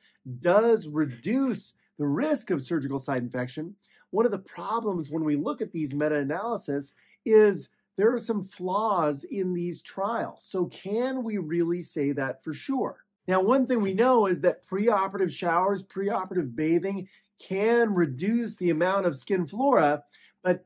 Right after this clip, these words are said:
is that directly associated with surgical site infection? It looks like when we look at all these trials, then perhaps there is no direct relationship. However, it's still a recommendation.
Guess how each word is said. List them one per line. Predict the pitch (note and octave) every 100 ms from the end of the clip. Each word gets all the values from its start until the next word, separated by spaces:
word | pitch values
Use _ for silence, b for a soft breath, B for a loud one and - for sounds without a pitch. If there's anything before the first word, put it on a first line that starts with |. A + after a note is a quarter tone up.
| _
is | A3+ C4+ C4
that | G3+ A#3+ A3
directly | G3 G3 A3 G#3 G3+
associated | F#3 - G3+ G3+ G#3 G3
with | F3 D#3+ _ _
surgical | - - A3+ G#3 G3
site | G3+ F#3
infection? | F3 D#3 A3+ A3+ A3 G3+ F#3 _ _ _ _ _ _ _ -
It | D3+
looks | D#3 E3 A#3+ B3 -
like | F3 E3+ D#3+
when | E3+
we | D3+
look | D3 F3+ F#3+
at | F3
all | E3
these | D3+ D3 B2+
trials, | - E3+ E3+ D3 C3+ B2+
then | C3+ A#2+ B2+ B2+ _ _
perhaps | C#3+ B2+ C3+ D#3 E3 -
there | D3+ C3
is | C3 C#4 A3 D3+
no | C#3+ C3+ B2+ b b _
direct | D3+ C3+ D3 D3+ -
relationship. | C3+ C3 C3+ C3+ C3+ D3 C#3 - b b _
However, | C#3+ D#3 E3+ E3
it's | E3 C3+ -
still | - G#3 F3+ D3+ D3+ -
a |
recommendation. | C3+ B2+ B2 C3 B2+ B2+ F3+ E3+ - A2